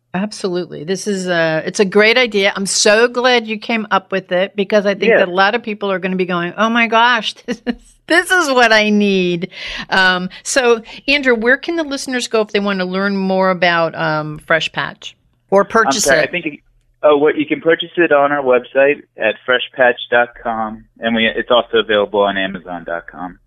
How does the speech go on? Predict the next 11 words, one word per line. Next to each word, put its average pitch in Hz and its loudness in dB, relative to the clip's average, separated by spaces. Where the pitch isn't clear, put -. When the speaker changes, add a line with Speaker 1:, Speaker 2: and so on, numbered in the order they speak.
Speaker 2:
and 101 -14
those 101 -4
are 101 -8
the - -18
two 95 -6
places 92 -14
online. - -18
Speaker 1:
Okay, 180 -4
that's 180 -2
great. 190 0
Well, 180 2